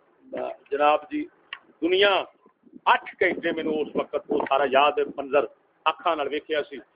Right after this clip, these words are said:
آٹھ گھنٹے ایئرپورٹ تو مینار پاکستان پہنچی سی، مینار پاکستان دے اوتے چڑھن واسطے۔ وہ جناب جی نا، یہ سارا فاصلہ انہاں نے طے کیتا آٹھ گھنٹے ہیں۔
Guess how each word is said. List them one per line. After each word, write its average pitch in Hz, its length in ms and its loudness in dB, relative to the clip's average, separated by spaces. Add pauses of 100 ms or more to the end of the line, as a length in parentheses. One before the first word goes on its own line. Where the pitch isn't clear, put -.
(500)
آٹھ 247 300 2
گھنٹے 165 400 0 (420)
ایئرپورٹ 180 540 2
تو 175 60 -2 (800)
مینار 190 300 0
پاکستان 156 580 -2
پہنچی 151 320 -8
سی، 139 140 -12 (460)
مینار 165 260 4
پاکستان 143 540 -2
دے 139 40 -2
اوتے 131 160 -4
چڑھن 139 260 -4
واسطے۔ - 280 -4 (680)
وہ 214 180 6
جناب 180 400 2
جی 196 80 -6
نا، 170 140 2 (840)
یہ 214 140 8 (200)
سارا 202 240 4
فاصلہ 170 720 0 (460)
انہاں 180 200 2 (180)
نے 349 100 0
طے 151 280 0
کیتا 151 240 -2
آٹھ 143 140 0
گھنٹے 135 400 -4
ہیں۔ 120 360 0